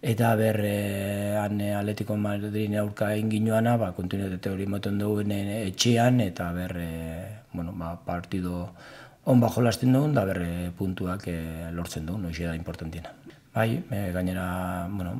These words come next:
eh, sensazioak oso onak izan zian, ez? Eh, esakiun, ez? Azkenean, eh, mutilera gazte bada, esan erreza,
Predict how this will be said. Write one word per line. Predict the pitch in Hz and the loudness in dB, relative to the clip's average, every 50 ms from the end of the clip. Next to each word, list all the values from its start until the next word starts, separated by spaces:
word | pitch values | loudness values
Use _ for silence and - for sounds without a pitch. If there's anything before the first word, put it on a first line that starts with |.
| 92 104 | -4 -4
eh, | 90 87 | -6 -4
sensazioak | - 117 110 - 117 110 107 107 113 113 110 107 | -2 -2 0 2 2 2 2 2 2 2 2 0
oso | 120 113 - - | 0 -2 -2 -2
onak | 110 90 85 85 - - | -2 -2 -2 -4 -4 -6
izan | 85 - 101 | -6 -6 -6
zian, | 95 - 95 85 80 87 104 | -4 -4 -4 -2 -2 -2 -4
ez? | 113 110 107 | -4 -4 -4
Eh, | 85 85 85 85 85 | -4 -4 -4 -6 -6
esakiun, | 87 - 110 101 92 98 98 113 120 117 107 95 | -4 -4 -4 -2 0 0 0 0 0 -2 -2 -4
ez? | 107 110 - - | -6 -6 -6 -6
Azkenean, | 85 80 82 - - 87 90 90 90 87 85 85 | -6 -6 -6 -8 -6 -4 -4 -2 -2 -2 -4 -4
eh, | 85 85 87 85 | -4 -6 -6 -6
mutilera | 87 90 87 - 98 95 92 92 92 90 90 90 85 - | -6 -6 -6 -6 -6 -6 -6 -6 -6 -6 -6 -8 -8 -8
gazte | - 85 - - 110 | -8 -8 -6 -4 -4
bada, | 101 98 98 101 110 113 113 110 | -4 -4 -4 -4 -4 -4 -4 -4
esan | 107 - - 101 98 92 | -6 -4 -6 -6 -6 -6
erreza, | 98 95 107 110 107 - 117 117 113 135 - | -6 -4 -4 -4 -2 0 0 0 0 0 -4